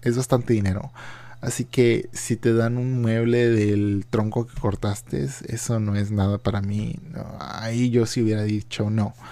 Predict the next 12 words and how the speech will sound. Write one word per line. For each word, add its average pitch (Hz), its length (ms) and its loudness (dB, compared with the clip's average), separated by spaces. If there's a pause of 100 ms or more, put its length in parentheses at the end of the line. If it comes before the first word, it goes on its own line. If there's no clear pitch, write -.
(360)
vamos 117 320 4
a 107 100 6
ir 110 80 6
fuerte 113 420 0
por 104 180 -6
ti 104 120 -4
también, 98 420 0
porque 101 220 -4
¿cómo 110 220 0
te 110 100 0
atreves? 101 540 -2
Un, 110 240 -4